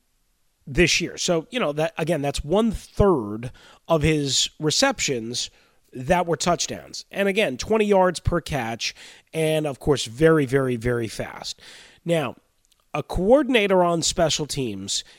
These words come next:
in the N F L said he's the top offensive player for sure in the draft. Uh, and it's hard to find play, uh, receivers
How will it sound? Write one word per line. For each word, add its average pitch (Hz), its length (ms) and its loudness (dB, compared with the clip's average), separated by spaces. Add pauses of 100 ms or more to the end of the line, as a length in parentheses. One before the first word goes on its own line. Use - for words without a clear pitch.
(120)
in 160 120 -2
the 165 120 4
N 175 120 4
F 170 220 0
L 117 300 -2 (1120)
said 160 260 2
he's 190 560 -2 (280)
the 147 100 0
top 170 340 -2
offensive 151 560 -2
player 127 260 -4
for - 160 -10
sure 120 520 -4 (100)
in 160 140 0
the 139 80 -2
draft. 120 420 -6 (480)
Uh, 120 180 -6
and 156 140 -2
it's - 140 -4
hard 185 240 2
to 156 60 -2
find 147 360 -2
play, 143 380 -2
uh, 139 240 -4
receivers 143 640 -2